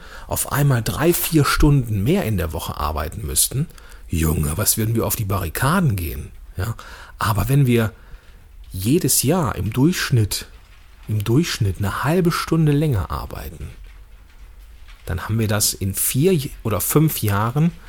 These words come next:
nicht unbedingt bewusst wahrgenommen. Wir merken aber,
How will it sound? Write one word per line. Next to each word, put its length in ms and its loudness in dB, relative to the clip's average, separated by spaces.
nicht 220 2
unbedingt 800 0
bewusst 640 0
wahrgenommen. 800 0
Wir 100 0
merken 500 0
aber, 520 0